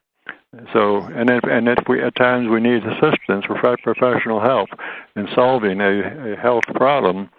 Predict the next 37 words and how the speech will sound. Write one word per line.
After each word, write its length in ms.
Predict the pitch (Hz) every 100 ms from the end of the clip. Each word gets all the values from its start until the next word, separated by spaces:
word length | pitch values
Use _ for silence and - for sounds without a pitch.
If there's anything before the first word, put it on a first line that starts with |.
| _ _ _ -
we 140 | 98
should 140 | 104 95
certainly 360 | 113 117 110 -
seek 180 | 113 110
out 180 | 104 101
the, 300 | 104 98 104
the 60 | 110
best 340 | 98 110 -
advice 340 | 110 104 104 95
we 80 | 107
can 220 | 98 98
get, 280 | 101 139 95 - _ _ - - _ -
and, 360 | 101 95 95 95
uh, 280 | 95 90 - - - -
get 140 | 104 101
our, 160 | 101 - - -
get 140 | 104 98
our 140 | 98
mind-body 640 | 98 104 101 98 101 101 101 - -
constitution 840 | 113 107 - 90 101 - 101 92 - - _
balanced, 560 | - 98 101 107 120 -
get 160 | 98 95
any 220 | 95 98
chemical 500 | - 107 104 - 107
imbalance, 560 | 101 98 101 104 101 - - - _
balances 480 | 104 104 104 - 107 -
taken 280 | 104 104 95
care 300 | 110 104 104
of, 120 | 123 - - - - -
so 120 | 104
that 140 | 104 113
we, 200 | 104 104 -
we 100 | 113
don't 240 | 104 120 107
have 300 | 135 131 110
this 140 | 98
impediment 640 | 101 90 131 117 90 85